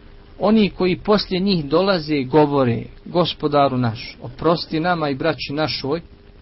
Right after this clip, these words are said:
koja su nas u vjeri pretekla i ne dopusti da u srcima našim bude imalo zlobe prema vjernicima. Gospodaru naš, ti si zaista dobar, milostiv."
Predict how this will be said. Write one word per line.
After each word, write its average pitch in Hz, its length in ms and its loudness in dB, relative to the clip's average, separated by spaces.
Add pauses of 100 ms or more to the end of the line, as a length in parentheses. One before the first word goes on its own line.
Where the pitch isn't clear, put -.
(360)
koja 131 180 0 (140)
su 147 60 -8
nas 139 260 -8
u 135 40 -8
vjeri 139 340 0
pretekla 131 640 -4 (500)
i 185 120 0
ne 190 100 2
dopusti 185 640 -2
da 151 160 2
u 147 60 2
srcima 185 680 -2
našim 156 520 -4
bude 165 420 -2
imalo 214 480 4
zlobe 175 580 2
prema 143 240 -4
vjernicima. 123 680 -4 (1000)
Gospodaru 143 680 0
naš, 165 300 -4
ti 139 160 -4
si 123 160 -6
zaista 156 460 0
dobar, 135 360 0
milostiv." 117 500 -10